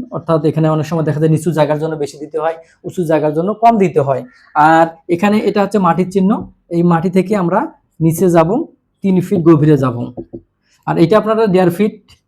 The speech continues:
বা দুই ফিট দিতে পারেন, আপনাদের জায়গার উপরে এটা দিতে হবে। তো আমাদের কিন্তু এখানে শেষ, অর্থাৎ একটা, আহ, বারো মিলি রড দিয়ে এবং বেজে বারো মিলি দিয়ে যে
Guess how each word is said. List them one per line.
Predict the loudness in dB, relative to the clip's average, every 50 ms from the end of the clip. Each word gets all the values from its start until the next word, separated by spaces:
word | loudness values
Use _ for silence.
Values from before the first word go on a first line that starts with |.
| _ _ _ _ _ _ _
বা | -2 0 2 2 2 2 0 -2 -4 -2 0 2
দুই | 2 2
ফিট | 2 0 -2 -2 -2 -4 -8 _ -10 -2 -2
দিতে | 0 2 2 2
পারেন, | 4 2 2 2 0 -2 -6 -10 _ _ _ _ _ -6
আপনাদের | -4 -2 0 2 4 2 2 2 -2 -8 -16 _ _ -6
জায়গার | -2 0 2 2 2 2 0
উপরে | 0 0 0 0 0 0
এটা | 0 0 -2 -4 -6 -8 _ _ _ _ _ -6
দিতে | -4 -2 2 4 4
হবে। | 4 4 0 -2 -4 -6 -8 -10 -14 _ _
তো | _ 2
আমাদের | 2 2 4 2 4 4 4 2 2 0
কিন্তু | -2 -2 -2 -2 -2 -4 -8 _ _ -12
এখানে | -4 -2 0 0 0 -2
শেষ, | 0 0 0 0 0 -4 -10 -10 -8 -6
অর্থাৎ | -6 -2 0 0 0 0 0 -2
একটা, | -2 0 0 0 0 -4 -8 _ _ _ _ -6
আহ, | -2 0 2 4 4 2 2 0 -4 -10 _ _ _ -2
বারো | 0 2 2 2 2
মিলি | 2 2 2 4
রড | 4 4 2 2 0
দিয়ে | -2 0 2 2 2 0 -4 -10 _ _ _ _ _ _ _ -8
এবং | -4 -2 0 0 0 0 0 0
বেজে | 2 2 2 2 2 4 4
বারো | 4 4 2
মিলি | 0 0 2 4 4 4 2 -2 -8 _ _ -8
দিয়ে | -4 0 2 2 2 2 0 -4 -10 _ _ _ -8
যে | -6 -6